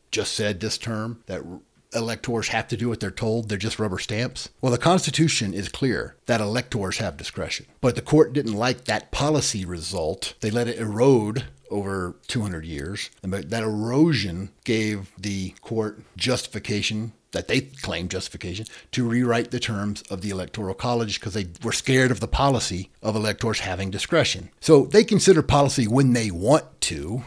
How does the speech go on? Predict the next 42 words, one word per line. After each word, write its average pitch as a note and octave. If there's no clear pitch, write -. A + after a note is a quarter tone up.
They A#2+
don't D#3
want A2+
to G#2+
consider F#2+
it F2
here, F#2
and A2
I G#2+
think -
that's G#2+
good, C3
but G#2+
they A2+
should A2
never A2+
consider F#2+
it. -
They A2+
should A#2+
never C3+
debate A#2+
policy. -
Policy D3+
debates C3
go A#2+
on A#2
in F#2+
Congress. F#2
Federal D3
powers C3+
are G2
separated, F#2
and F#2
policy C3+
is G#2
not G2+
part G2+
of F#2
the G#2
judiciary's F#2
authority. G2+